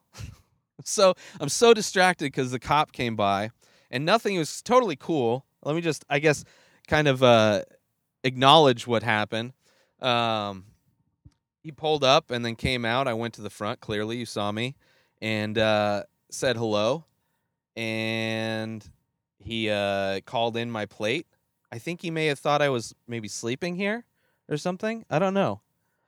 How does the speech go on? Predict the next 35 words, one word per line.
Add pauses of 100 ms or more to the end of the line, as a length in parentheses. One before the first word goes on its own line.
(240)
I
don't
know
what
he
thought
I
was
doing
here. (500)
Um, (1040)
but
he
seemed
fine
with
me
staying
here. (300)
I
asked
him
if
it
was
okay (2750)
to
be
here. (100)
Uh, (420)
so
anyway, (300)
I'm
still
here.